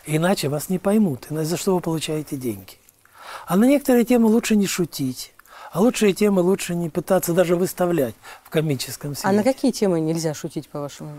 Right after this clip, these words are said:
Speaker 2: мнению?
Speaker 1: Ну, вот я же говорю, упала, бабушка упала, допустим, сломала шейку бедра.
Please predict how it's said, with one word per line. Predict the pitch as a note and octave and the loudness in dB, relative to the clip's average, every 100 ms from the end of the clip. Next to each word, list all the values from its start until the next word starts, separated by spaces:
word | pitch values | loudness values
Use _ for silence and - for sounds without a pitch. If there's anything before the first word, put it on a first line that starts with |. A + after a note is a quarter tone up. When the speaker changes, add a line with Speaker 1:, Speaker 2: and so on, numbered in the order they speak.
| C#3+ D#3+ | -18 -12
Speaker 2:
мнению? | D3+ C#3+ C#3 | -10 -10 -2
Speaker 1:
Ну, | C#4 | 4
вот | D#4+ C#4+ | 6 6
я | C#4+ | 6
же | |
говорю, | A#3+ C4+ A#3+ | 6 6 6
упала, | A3+ B3+ A#3 F3+ | 4 6 6 6
бабушка | G#3+ F#3+ E3+ G3 | 4 2 0 2
упала, | G3 G3+ G#3 F#3 | 2 4 4 4
допустим, | C#3+ C3+ C#3 - C#3 C3+ B2+ B2 B2+ | 4 0 -2 -4 -6 -4 -4 -6 -8
сломала | A#2+ F3 F#3 E3+ C#3 | -2 0 2 2 2
шейку | D#3 C#3 C3 | -2 -4 -6
бедра. | B2+ A2+ G2 | -6 -6 -12